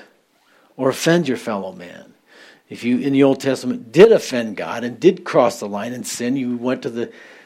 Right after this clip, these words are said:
tabernacle and offered sacrifice. And if you offended your brother, did something harmful to him, then you would make restitution for that. That's how it works.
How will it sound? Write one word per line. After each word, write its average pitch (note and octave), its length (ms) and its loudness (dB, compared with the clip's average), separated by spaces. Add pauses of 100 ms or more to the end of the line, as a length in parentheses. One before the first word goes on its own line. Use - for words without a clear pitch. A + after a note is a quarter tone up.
(720)
tabernacle B2+ 640 -2
and B2 100 -6
offered A#2 320 -4
sacrifice. - 1000 -8 (1400)
And G2+ 120 -12
if G2+ 180 -12
you G#2 280 -8
offended B2+ 460 -2
your A#2 100 -2
brother, B2 680 2 (800)
did A#2 180 -10
something G#2+ 500 -10 (280)
harmful C#3+ 440 0
to G#2+ 100 -12
him, B2 120 -4
then B2+ 140 -2
you B2 140 0
would A#2 160 -2
make A#2 340 -8
restitution A#2 760 -8
for G#2 320 -8
that. D#2+ 360 -14 (1600)
That's G2+ 220 -8
how G2 340 -8 (240)
it - 40 -20
works. - 580 -12